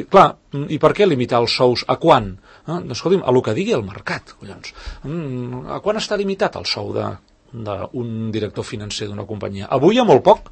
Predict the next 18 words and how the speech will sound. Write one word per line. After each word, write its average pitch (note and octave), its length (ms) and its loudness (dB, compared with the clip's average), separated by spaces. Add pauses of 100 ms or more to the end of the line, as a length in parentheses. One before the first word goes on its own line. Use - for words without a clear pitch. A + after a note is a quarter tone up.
(260)
perquè D3 260 4
n'hi D#3 80 4
ha D3+ 80 6
molts G#3+ 180 4
a F3+ 80 6
l'atur. A2+ 280 4 (380)
Mm, F#3 260 -4
abans C#3 440 2
a, F3+ 100 6 (260)
a A#2+ 140 2
molt, A2+ 600 2
a G#2+ 80 -2
molt G2 220 -6
menys, F#3+ 340 0
perquè G#2+ 300 -6 (300)
n'hi G#2 260 -8
havia G#2 240 -2
menys C#3+ 380 0